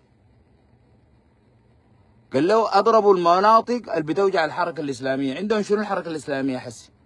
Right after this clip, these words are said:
ما الحاجات حقتهم انتوا سرقتوها، ما لجنة التمكين شلتوها. الحركة الإسلامية شنو يعني؟ عندها شنو؟ ما مغرهم ده اتحرك في عطبرة من بداية الثورة. ما عندهم، انت عندهم شنو بيوجع؟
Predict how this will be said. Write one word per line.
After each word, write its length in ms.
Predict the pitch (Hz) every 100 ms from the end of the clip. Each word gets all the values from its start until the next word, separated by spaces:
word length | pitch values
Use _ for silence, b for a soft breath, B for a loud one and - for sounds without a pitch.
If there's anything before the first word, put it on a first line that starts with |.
| _ _ _ _ _
ما 120 | 110
الحاجات 420 | 127 - 151 202 214
حقتهم 420 | - 170 202 214
انتوا 200 | 220 185
سرقتوها، 600 | 175 151 - 233 214 165 _
ما 160 | - 117
لجنة 260 | 117 120 117
التمكين 460 | 117 123 127 208
شلتوها. 420 | 233 190 - 277 - _ _ _ _ _ _ _ _ _ _ _ _ _ _ _ _ _ _ _ _ _ _ _ _ - -
الحركة 340 | 131 208 214
الإسلامية 500 | 208 180 175 185 214
شنو 220 | 190 202
يعني؟ 320 | 233 165 143 - _ _ _ _ _ _ -
عندها 320 | 185 202 170
شنو؟ 260 | 156 208 196 -
ما 160 | 113
مغرهم 500 | 123 139 220 233 214
ده 100 | 202
اتحرك 340 | 214 - 214 202
في 160 | 147
عطبرة 380 | 170 175 170 165
من 220 | 156 196
بداية 240 | 202 180 156
الثورة. 680 | 151 143 - - 160 143 123 b b b
ما 80 | 117
عندهم، 440 | 156 220 226 214 190
انت 200 | 190 208
عندهم 400 | 190 190 208 196
شنو 260 | 151 190 202
بيوجع؟ 400 | 190 147 107